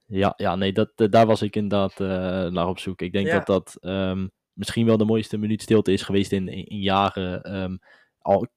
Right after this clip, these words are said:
Speaker 1: ja, het is gek om te zeggen, hè, een mooie minuut stilte. Ehm, maar laten we even teruggaan naar die week, eh, schietpartij, eh, in Rotterdam-West. Ehm, ook, eh, bij het Erasmus M C, ehm,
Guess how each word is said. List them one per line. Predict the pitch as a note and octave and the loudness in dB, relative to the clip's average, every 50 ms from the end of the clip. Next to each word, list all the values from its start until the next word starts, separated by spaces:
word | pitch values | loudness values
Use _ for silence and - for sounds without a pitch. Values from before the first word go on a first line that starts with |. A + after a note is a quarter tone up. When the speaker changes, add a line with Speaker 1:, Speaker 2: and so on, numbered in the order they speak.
| _ | _
Speaker 1:
ja, | _ - - - | _ -8 -8 -6
het | - - - | -6 -6 -8
is | A2+ - | -8 -6
gek | - - B2 A2+ - | -4 -4 -4 -2 -4
om | A#2+ A#2 | -4 -2
te | A#2+ | 0
zeggen, | G#2+ A#2+ A2+ G2+ G#2 G#2+ | 2 4 4 4 4 2
hè, | A#2+ A#2 | 2 2
een | A2+ A2 | 2 2
mooie | A2 A2+ A2+ A2+ A2+ A2 G#2 | 4 4 6 6 6 4 2
minuut | G#2 G#2 G#2+ G#2 - | 0 0 -2 -4 -4
stilte. | - - A#2 A#2 G#2+ - G2 F2 - _ _ _ _ _ _ _ | -2 0 0 0 0 -2 -4 -8 -8 _ _ _ _ _ _ _
Ehm, | - G#2 G2 G2 G2 G2 G2 G2 - - _ _ _ _ _ _ | -10 -6 -4 -2 -2 -2 -4 -6 -8 -12 _ _ _ _ _ _
maar | - G2+ G2+ | -8 -4 -2
laten | G#2 G#2 G#2 - | 0 0 0 0
we | A#2 | 0
even | A2 G#2 | -2 -2
teruggaan | - A#2 A2+ - A2+ | -4 -8 -8 -6 -4
naar | A2 A2 G#2+ | -4 -4 -4
die | G#2+ G2 | -4 -2
week, | A2 A2 A#2 A#2 - - - | -2 -2 -2 -2 -6 -12 -20
eh, | - - G2+ G#2+ G#2 G2+ G2+ G2+ G2 G2+ F#2+ | -20 -14 -10 -8 -6 -4 -4 -4 -4 -6 -6
schietpartij, | - - - - A2+ - A2 G#2+ F#2+ - A2+ G#2+ G#2 G#2 G#2+ G#2 - - | -8 -8 -10 -10 -8 -4 -4 -4 -4 -2 -2 0 0 0 -2 -4 -6 -10
eh, | - G#2 G#2 G2+ G2+ G2+ G2+ | -12 -10 -8 -8 -6 -6 -6
in | - - A2 G#2+ G#2+ | -6 -8 -8 -8 -8
Rotterdam-West. | - A2 G2+ - A2 A2 - A#2 G#2+ A2 G2+ G2+ F#2+ F#2 G#2 A2 - - - _ _ _ _ _ _ _ _ _ _ | -8 -6 -4 -2 -2 -2 -2 -2 -2 -2 -2 -2 -2 -2 -2 -2 -4 -6 -12 _ _ _ _ _ _ _ _ _ _
Ehm, | - A2+ G#2 G2 F#2+ G2 F2+ F2+ F#2 E2+ - - | -12 -10 -8 -6 -6 -6 -8 -8 -10 -12 -12 -12
ook, | F#2+ G2 F#2+ - | -12 -12 -12 -12
eh, | G2 F#2 F#2 F#2 F#2 F#2 F2+ F#2 F#2 - E2+ E2+ | -12 -12 -12 -12 -12 -12 -12 -14 -16 -18 -18 -14
bij | - F2+ | -12 -12
het | F2 F2 | -12 -12
Erasmus | - F#2+ F2 G2 F2+ - F#2+ - | -12 -12 -10 -12 -12 -12 -14 -14
M | - - G2 | -12 -14 -14
C, | F#2+ - - | -12 -10 -8
ehm, | F#2 F#2+ F#2+ F#2+ - - _ _ _ _ - F#2 F2 F2 E2+ - - G1+ | -8 -8 -8 -10 -12 -16 _ _ _ _ -20 -20 -18 -16 -16 -16 -16 -18